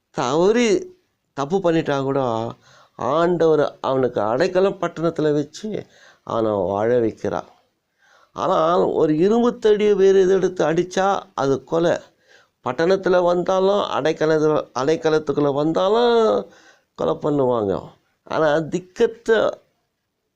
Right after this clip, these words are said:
அந்த பரதேசிகளை ஆதரிக்கிற ஒரு கர்த்தர் தான் நம்முடைய ஒரு கர்த்தராய் இருக்கிறார்.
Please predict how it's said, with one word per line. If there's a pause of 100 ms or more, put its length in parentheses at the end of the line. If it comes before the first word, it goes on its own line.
(600)
அந்த
பரதேசிகளை (300)
ஆதரிக்கிற
ஒரு (100)
கர்த்தர்
தான் (380)
நம்முடைய (380)
ஒரு
கர்த்தராய்
இருக்கிறார்.